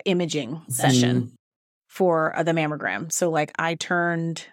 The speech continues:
Speaker 1: forty in June
Speaker 2: Of
Speaker 1: of
Speaker 2: twenty-two.
Speaker 1: twenty-two.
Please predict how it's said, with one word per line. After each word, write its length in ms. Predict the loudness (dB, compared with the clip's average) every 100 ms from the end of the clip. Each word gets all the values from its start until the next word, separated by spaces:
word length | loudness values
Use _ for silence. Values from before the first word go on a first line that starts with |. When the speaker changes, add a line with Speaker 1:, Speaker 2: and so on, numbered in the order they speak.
| _ _ _ _ _
Speaker 1:
forty 1000 | -20 -2 2 4 4 2 2 -2 -4 _ _ _ _ _ _ _ _ _ _ _ _ -4
in 240 | 0 0
June 680 | 0 0 2 2 0 0 -2 -2
Speaker 2:
Of 100 | -2 -2
Speaker 1:
of 40 |
Speaker 2:
twenty-two. 640 | 0 2 2 2 2 2
Speaker 1:
twenty-two. 520 | 4 2 0 0 0